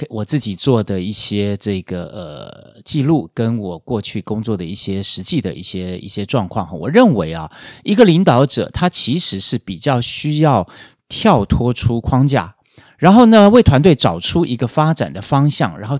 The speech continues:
定定出，呃，团队，所谓的团队，当然就是你的部门，或者是你的公司，或者是你，呃，所带领的，呃，小组等等这些哈。那为，要为大家定定出这个愿景、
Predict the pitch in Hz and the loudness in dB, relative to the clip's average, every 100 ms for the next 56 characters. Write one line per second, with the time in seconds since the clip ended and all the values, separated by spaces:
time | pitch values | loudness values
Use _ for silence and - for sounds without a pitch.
0 | - 269 151 120 147 101 - - 156 147 | 0 2 4 4 2 0 -2 -2 2 2
1 | 151 - - - _ 117 107 95 92 92 | 0 -8 -20 -20 _ -6 -4 -4 -8 -8
2 | - 101 131 131 - _ - - 127 254 | -4 0 2 0 -2 _ -8 -2 2 4
3 | 214 - 92 101 147 113 127 107 110 - | 4 0 -2 -2 -2 0 0 0 -2 -6
4 | 92 82 90 139 110 90 82 92 101 113 | -6 -8 -4 0 2 0 -2 -6 -6 -6
5 | 98 92 101 82 90 117 120 127 - 147 | -8 -10 -10 -12 -8 -2 0 0 0 2
6 | 156 156 - - - 127 - 107 - 127 | 2 0 -8 -16 -6 -4 -4 -4 -4 -4
7 | 113 95 87 87 - _ 98 92 98 90 | -4 -6 -10 -14 -20 _ -12 -8 -8 2
8 | 190 156 95 82 90 85 87 - 98 156 | 2 4 0 -8 -12 -14 -12 -8 -2 -2
9 | 170 113 - - 92 151 117 85 101 - | 0 -4 -6 -12 -6 -2 -2 -4 -8 -8
10 | 92 87 85 - - - 247 240 254 208 | -10 -12 -16 -20 -18 0 2 4 4 4
11 | 220 214 202 208 170 170 160 190 123 131 | 2 4 2 2 0 2 0 2 0 2
12 | 117 - 127 123 110 104 143 202 117 - | -2 -2 -4 -2 -2 -2 4 4 4 -6
13 | 76 | -12